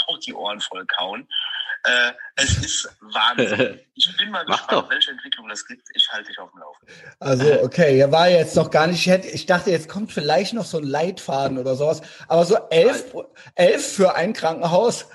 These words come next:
Speaker 3: für psychologische
Speaker 2: Ist schon nicht
Speaker 3: Ärzte,
Speaker 2: schlecht.
Speaker 3: wenn man,
Speaker 2: Ist
Speaker 3: wenn
Speaker 2: schon
Speaker 3: man
Speaker 2: nicht
Speaker 3: halt
Speaker 2: schlecht.
Speaker 3: mal wieder, ist schon nicht schlecht, wenn man halt mal
Speaker 2: Äh.
Speaker 3: wieder denkt irgendwie,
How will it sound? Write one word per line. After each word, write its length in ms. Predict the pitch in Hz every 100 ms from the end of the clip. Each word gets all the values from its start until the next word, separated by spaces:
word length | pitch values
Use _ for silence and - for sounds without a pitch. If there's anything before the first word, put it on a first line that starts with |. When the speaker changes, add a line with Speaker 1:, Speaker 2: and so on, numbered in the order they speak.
| -
Speaker 3:
für 220 | - - 170
psychologische 720 | - - 190 196 160 202 247
Speaker 2:
Ist 40 |
schon 140 | 151 143
nicht 100 | 170
Speaker 3:
Ärzte, 200 | - -
Speaker 2:
schlecht. 380 | 135 127 - - - -
Speaker 3:
wenn 160 | 180
man, 160 | 202 196
Speaker 2:
Ist 80 | 180
Speaker 3:
wenn 60 | 175
Speaker 2:
schon 40 |
Speaker 3:
man 100 | 196
Speaker 2:
nicht 60 | 190
Speaker 3:
halt 120 | 190
Speaker 2:
schlecht. 100 | 160
Speaker 3:
mal 200 | 180 165
wieder, 300 | 185 220 214 - -
ist 220 | 165 147
schon 200 | 214 196
nicht 180 | 190 -
schlecht, 360 | 180 170 208 - - -
wenn 140 | 175 190
man 160 | 196
halt 220 | 185 185 190
mal 160 | 175
Speaker 2:
Äh. 60 | 156
Speaker 3:
wieder 340 | 180 180 180 - - _ -
denkt 260 | 180 190
irgendwie, 580 | 143 180 180 175 175 190